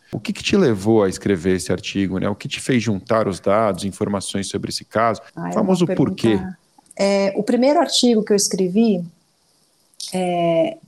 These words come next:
Speaker 2: primeiro que o assunto é um assunto que mexe muito comigo, porque, como eu comentei aqui no início, eu não sofri assédio enquanto profissional de compliance, mas eu sofri assédio profissionalmente, é,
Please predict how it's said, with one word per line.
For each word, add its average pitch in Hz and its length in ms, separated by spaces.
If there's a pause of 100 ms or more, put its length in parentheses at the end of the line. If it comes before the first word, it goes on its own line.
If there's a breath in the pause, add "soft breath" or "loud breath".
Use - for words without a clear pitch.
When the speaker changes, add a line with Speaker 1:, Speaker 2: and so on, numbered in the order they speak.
(420)
Speaker 2:
primeiro 269 360
que 285 100
o 240 40
assunto 226 420
é - 20
um 208 40
assunto 202 640 (320)
que - 140
mexe 190 380
muito 190 280
comigo, 185 520 (560 loud breath)
porque, 190 680 (140)
como 190 160
eu 196 60
comentei 185 360
aqui 185 200
no 180 80
início, 196 500 (100)
eu 190 160
não 196 200
sofri 220 340
assédio 196 800 (180)
enquanto 180 600
profissional 175 480
de 170 80
compliance, 175 720
mas 185 180
eu 185 80
sofri 208 500
assédio 190 720 (360 soft breath)
profissionalmente, 185 1080 (460 loud breath)
é, 180 560